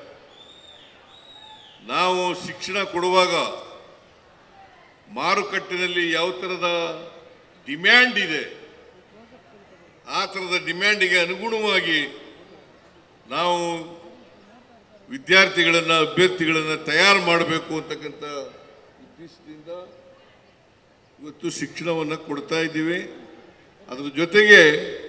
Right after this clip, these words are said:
ಐದು ಗ್ಯಾರಂಟಿ ಯೋಜನೆಗಳಲ್ಲಿ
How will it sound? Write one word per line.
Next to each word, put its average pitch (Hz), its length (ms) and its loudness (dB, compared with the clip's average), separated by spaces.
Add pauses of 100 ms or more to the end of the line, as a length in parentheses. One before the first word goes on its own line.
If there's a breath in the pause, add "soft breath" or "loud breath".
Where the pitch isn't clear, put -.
(1160)
ಐದು 185 440 -2
ಗ್ಯಾರಂಟಿ 185 500 4
ಯೋಜನೆಗಳಲ್ಲಿ 180 840 2